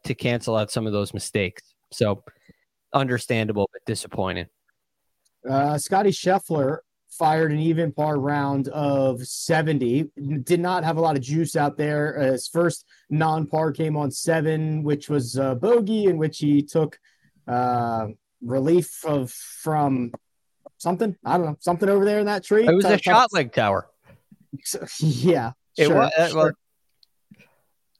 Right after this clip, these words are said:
Speaker 1: yeah.
Speaker 2: Yeah.
Speaker 1: <laughs>
Speaker 2: There
Speaker 1: That
Speaker 2: is
Speaker 1: is
Speaker 2: one
Speaker 1: techni-, that's
Speaker 2: federal
Speaker 1: technically
Speaker 2: relief.
Speaker 1: what it was.
Speaker 2: Technically, that is what he received relief from, indeed. Um, Patrick, I'll throw this one, one over to you here.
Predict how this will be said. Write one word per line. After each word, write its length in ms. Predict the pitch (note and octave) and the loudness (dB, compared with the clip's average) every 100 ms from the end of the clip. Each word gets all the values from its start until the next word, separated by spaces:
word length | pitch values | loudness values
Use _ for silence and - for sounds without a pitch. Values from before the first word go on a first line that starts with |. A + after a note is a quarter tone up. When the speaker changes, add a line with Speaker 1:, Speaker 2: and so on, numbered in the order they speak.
| _ - | _ -2
Speaker 1:
yeah. 200 | G#3 - | 0 0
Speaker 2:
Yeah. 300 | C#3 C3+ B2+ B2 - | -4 -6 -4 -6 -6
Speaker 1:
<laughs> 240 | - - - _ _ _ _ _ - F#3 | -6 -8 -12 _ _ _ _ _ -14 -2
Speaker 2:
There 140 | F3+ G#3+ | 4 6
Speaker 1:
That 160 | A3 | 8
Speaker 2:
is 60 | B3 | 6
Speaker 1:
is 80 | A3 | 4
Speaker 2:
one 240 | A3+ A3 | 4 4
Speaker 1:
techni-, 260 | G#3 F#3 D3 | 4 0 4
that's 200 | D#3 G3 | 4 4
Speaker 2:
federal 180 | G3+ F#3+ | 2 2
Speaker 1:
technically 480 | E3+ F#3 - - | 2 0 0 0
Speaker 2:
relief. 100 | C3 | 2
Speaker 1:
what 120 | A#2+ A#2 | 4 2
it 100 | G2+ | 0
was. 420 | G#2 G2 - - _ _ _ _ G3 | 0 -2 -6 -18 _ _ _ _ -20
Speaker 2:
Technically, 540 | - A#3+ A3 A3 G#3+ | -6 -4 0 2 4
that 180 | F#3+ F3 | 4 2
is 140 | F3 | 2
what 120 | F3 | 2
he 120 | E3 D#3+ | 2 0
received 360 | D#3 D#3+ D3+ | 0 0 0
relief 360 | D3 D3 D3 C#3+ | 0 0 0 -2
from, 240 | D3+ C#3+ - | -2 -2 -2
indeed. 840 | D#3 D3 C#3+ - C3+ E3+ C#3+ B2+ - | -2 0 -2 -4 -2 0 2 0 -2
Um, 380 | E3+ E3+ E3 D3+ _ _ _ | 0 2 0 -4 _ _ _
Patrick, 380 | F#3+ A3 G#3+ F#3 | 0 0 2 0
I'll 60 | E3+ | 0
throw 180 | A3 | 0
this 160 | A3 G3 | 0 0
one, 160 | F#3+ F3+ D#3 | -2 -2 -2
one 200 | E3+ E3+ | 0 2
over 200 | F3 E3 | 2 2
to 80 | C3 | 0
you 280 | C#3 A3 | 0 0
here. 560 | F#3+ D#3 D3 C#3+ C3 C3+ | 0 2 2 4 2 -2